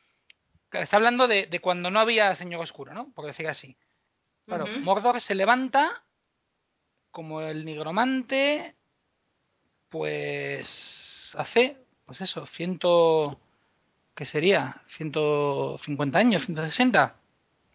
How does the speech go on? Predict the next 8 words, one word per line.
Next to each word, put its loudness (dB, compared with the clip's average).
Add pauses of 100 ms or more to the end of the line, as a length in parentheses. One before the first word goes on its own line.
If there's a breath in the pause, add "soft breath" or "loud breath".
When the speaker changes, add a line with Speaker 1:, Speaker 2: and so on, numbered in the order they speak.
(420)
Speaker 1:
antes 2
del, 4 (100)
del 0
Señor -4
de -4
los -4
Anillos. -2 (1400)
Y 4